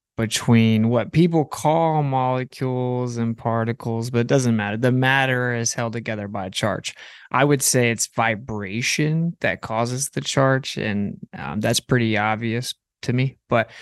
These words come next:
either way, um, so the smallest amount of electrostatics, like, the smallest scale you can get to, is ten to the thirty-sixth or thirty-ninth varies, uh,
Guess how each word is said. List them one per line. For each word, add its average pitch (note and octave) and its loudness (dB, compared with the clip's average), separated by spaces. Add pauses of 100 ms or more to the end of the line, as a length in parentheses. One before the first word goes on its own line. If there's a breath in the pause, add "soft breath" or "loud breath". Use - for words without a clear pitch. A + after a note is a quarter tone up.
(300 loud breath)
either D3 6
way, C3+ 4
um, A#2 -2
so A#2 2 (100)
the B2+ 0
smallest F3 2
amount B2+ -2 (160)
of A#2 -6
electrostatics, A2+ -2
like, - -8
the - -2
smallest C#3 6
scale A#2+ 2
you A#2 0
can A2+ -2
get A2+ -4
to, A2+ -2 (440 loud breath)
is A#2 2 (160)
ten D#3 4
to D#3+ 2
the C3+ -6 (160)
thirty-sixth C#3 0 (100)
or C3 0
thirty-ninth A#2 -4 (560 loud breath)
varies, A#2 0 (100)
uh, G#2 -2